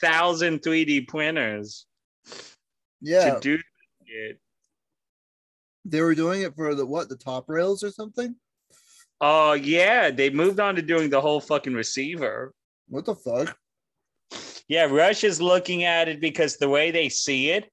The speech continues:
Speaker 1: if they can, uh, especially for, uh, the V D V, because a, uh, totally plastic body can handle more stress now,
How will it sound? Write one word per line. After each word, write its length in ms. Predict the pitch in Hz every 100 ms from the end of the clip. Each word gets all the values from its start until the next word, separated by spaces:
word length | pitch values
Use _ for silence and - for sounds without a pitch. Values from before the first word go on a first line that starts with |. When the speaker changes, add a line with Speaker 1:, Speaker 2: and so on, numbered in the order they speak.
| _ _ _ _
Speaker 1:
if 180 | 135 117
they 240 | 139 156
can, 320 | 160 175 165 151
uh, 220 | 143 127
especially 580 | 123 - 165 190 202 165
for, 160 | -
uh, 340 | 147 139 127 120
the 140 | 120
V 220 | 117 151
D 200 | 147 139
V, 460 | 117 135 170 123 -
because 380 | 113 104 131 117
a, 240 | 127 123
uh, 200 | 120 113
totally 460 | 107 151 156 151 147
plastic 840 | - 147 143 139 - 143 127 - _ _ _ _ _ _ _ _
body 600 | 127 127 139 160 180 156 _
can 200 | 147 123
handle 560 | 113 143 143 147 139 131
more 260 | 135 131
stress 560 | - - 131 131 127 -
now, 460 | 151 151 160 175